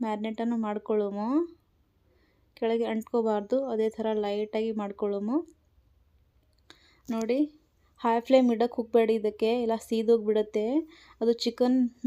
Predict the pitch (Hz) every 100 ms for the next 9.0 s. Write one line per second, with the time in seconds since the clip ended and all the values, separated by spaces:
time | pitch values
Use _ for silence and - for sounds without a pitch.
0 | 226 220 233 233 226 220 220 220 208 214
1 | 220 220 214 208 208 226 269 302 _ -
2 | _ - 214 214 233 226 220 220 220 214
3 | 220 220 220 208 214 220 208 202 233 320
4 | - - - _ 233 214 226 240 233 226
5 | 220 226 - 226 220 220 220 214 214 226
6 | 262 311 - - - - 233 233 233 233
7 | 233 220 214 233 226 214 220 220 214 208
8 | 214 214 214 214 254 320 - 233 220 220